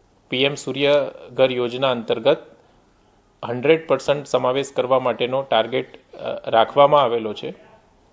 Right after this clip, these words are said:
મને એ જણાવતા ખૂબ આનંદ થાય છે કે સરહદી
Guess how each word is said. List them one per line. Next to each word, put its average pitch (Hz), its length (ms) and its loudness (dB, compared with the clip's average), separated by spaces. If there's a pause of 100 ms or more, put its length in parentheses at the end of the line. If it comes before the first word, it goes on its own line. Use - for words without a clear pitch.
(100)
મને 143 260 4 (300)
એ 147 120 4
જણાવતા 135 420 2
ખૂબ 139 340 -2 (540)
આનંદ 139 320 2
થાય 104 240 0
છે 143 200 -10 (1000)
કે 139 500 0
સરહદી 139 840 2